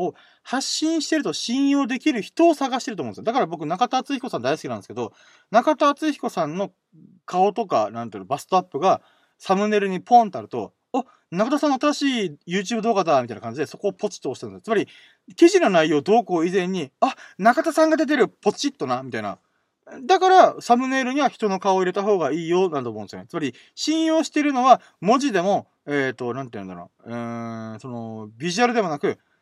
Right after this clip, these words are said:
人なんじゃないかなと思って。人という存在を求めて、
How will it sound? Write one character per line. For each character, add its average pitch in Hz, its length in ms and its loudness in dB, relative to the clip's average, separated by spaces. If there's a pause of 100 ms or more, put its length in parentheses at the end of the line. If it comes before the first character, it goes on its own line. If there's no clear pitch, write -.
人 - 300 2
な 349 100 8
ん 311 60 2
じ 190 60 -2
ゃ - 20 0
な 127 100 -2
い 113 60 -8
か 110 40 -6
な 101 120 -6
と 90 60 -18
思 87 40 -18
っ - 20 -20
て。 - 80 -20
人 - 220 -8
と 320 80 0
い 320 40 4
う - 40 4
存 294 300 2
在 294 100 4
を 262 80 2
求 247 220 0
め 269 120 -2
て、 - 220 -2